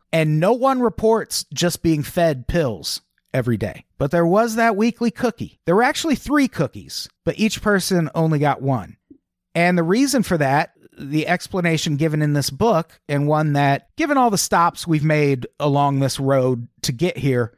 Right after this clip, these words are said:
sounds as reasonable as any other explanation to me, is that they were testing two different drugs to see which one worked better. So in that case, one group gets one drug, the second group gets the second drug,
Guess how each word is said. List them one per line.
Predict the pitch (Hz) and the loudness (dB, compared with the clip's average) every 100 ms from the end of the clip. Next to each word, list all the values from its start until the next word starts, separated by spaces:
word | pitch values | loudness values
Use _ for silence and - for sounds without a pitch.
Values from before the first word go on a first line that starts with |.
| - | -8
sounds | - 233 302 262 | 0 2 2 0
as | 196 | 0
reasonable | 151 175 180 165 151 143 127 - | 2 2 2 2 2 0 0 0
as | 151 143 - 175 | 0 0 0 0
any | 180 156 | 2 2
other | 139 131 | 2 0
explanation | 127 - - 123 113 107 113 | -2 -4 -2 -2 0 -2 -4
to | 101 | -2
me, | 110 107 139 _ | -2 0 -2 _
is | 175 170 | -2 -2
that | 160 185 180 - _ _ | 0 0 0 -4 _ _
they | 151 185 | -2 0
were | 185 | 0
testing | - - 208 - 196 180 | -2 -2 -4 -4 -2 -2
two | - 180 | 0 -2
different | 160 147 - 147 | 0 -2 -6 -2
drugs | 226 98 90 - - - | -2 -2 -6 -12 -12 -8
to | 139 | -4
see | - 143 | -2 0
which | 139 131 - | 0 -2 -2
one | 131 127 135 160 | -2 0 -2 -2
worked | 180 143 - | -2 -2 -8
better. | 107 87 - _ | -14 -14 -18 _
So | - 170 | -2 0
in | 151 | 2
that | 147 - | 0 -2
case, | 185 170 180 - | -2 0 0 -4
one | - 123 135 151 | -4 -2 0 0
group | 151 156 - _ _ | 2 0 0 _ _
gets | 156 156 | -6 -4
one | 156 143 120 | -2 -2 0
drug, | 120 113 117 185 - - | -2 0 0 -2 -8 -6
the | 139 | -2
second | 156 143 175 | -2 -2 -2
group | 139 165 175 - | 0 0 0 -4
gets | 156 - | -4 -4
the | 185 | -4
second | 139 123 113 | -4 -4 -4
drug, | 120 135 190 | -2 0 0